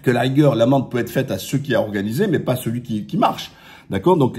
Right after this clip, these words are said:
il faut contester les cent trente-cinq euros. Et, euh, et, et alors, en plus, ils, euh, ils invitent tous les plateaux, aucun, aucun, aucun plateau contradictoire. Le b-a-ba du journalisme, c'est d'avoir un esprit contradictoire. Donc, c'est d'avoir des gens qui prennent des positions différentes.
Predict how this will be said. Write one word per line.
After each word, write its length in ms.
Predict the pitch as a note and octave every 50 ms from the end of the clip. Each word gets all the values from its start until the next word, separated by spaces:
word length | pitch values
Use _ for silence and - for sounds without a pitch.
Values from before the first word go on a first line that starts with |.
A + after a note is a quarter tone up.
| C3 B2 -
il 80 | B2+
faut 140 | - - B2
contester 400 | - A#2+ A#2 A#2 A2+ - - C3
les 80 | A2 G2
cent 160 | - G#2 G2+
trente-cinq 400 | - F#2+ G2 F#2+ F#2+ F#2 F2 F#2+
euros. 300 | A#2+ F3+ - - - - - - - - - - - - - _ _
Et, 160 | - F3 D#3+ D3+
euh, 460 | C#3 C3+ B2 A#2+ A#2 A#2 A2+ A2 A2+ A#2 -
et, 320 | - D3 D3 D3 D3 C#3+ C3+
et 40 |
alors, 180 | B2+ B2+ A#2 A#2+
en 100 | A#2+ A2
plus, 400 | G#2 G#3 C4+ D4 C#4+ - - - _ - - _ _ _
ils, 180 | - D#3 D3+ C#3
euh, 280 | C3+ C3 B2+ B2 A#2+ A#2+ A#2+ A#2 A#2 - - -
ils 180 | - D3 D3 F3
invitent 380 | E3 D#3+ E3 D#3+ D#3 - C3 C3+
tous 140 | - G3
les 80 | F3+ D#3+
plateaux, 580 | C3+ - D#3+ - - E3 E3 D#3+ C#3+ - - - - -
aucun, 480 | C#3+ C3+ C3 C3 - D#3 D3 D3 C#3 C#3+ -
aucun, 440 | D3 C#3+ C#3+ - D#3+ D#3 D#3 C#3 - - - - -
aucun 280 | - A3+ A3+ - A3+ G#3+
plateau 300 | F3+ F#3+ F3+ E3+ - F3+
contradictoire. 720 | D3 E3 C3 - C3+ B2 B2+ C#3 D3 A#3 C4 D4 - - - _ _ _ -
Le 160 | C#3 D#3 E3
b-a-ba 400 | C#3+ - A#3+ A#3 G#3+ F#3+ G#3 G3+
du 120 | E3+ D#3+
journalisme, 540 | C#3+ D#3 D#3 D#3 E3+ F3+ C4 A#3+ G3+ C3+ A2+
c'est 140 | A2+ - D3+
d'avoir 320 | C#3 C#3+ D3 E3+ F3 D#3+
un 80 | C3+ B2+
esprit 240 | B2+ B2+ - F3 D#3+
contradictoire. 580 | D3+ C3+ C#3+ C#3 B2+ B2+ A#2+ - C3 A#2 A2
Donc, 160 | F#2+ G2+ G2+ -
c'est 80 | -
d'avoir 320 | G2 G2+ G#2 - - E3 C3
des 120 | A2 G2
gens 200 | - A#2+ C#3 D#3+
qui 160 | D3 D#3 -
prennent 220 | - - C3+ C3+ A#2+
des 80 | G2+
positions 380 | - A2 G2+ G2 F#2+ - D3+ C#3+
différentes. 460 | C3+ B2 - - A2+ G#2+ G#2 G2+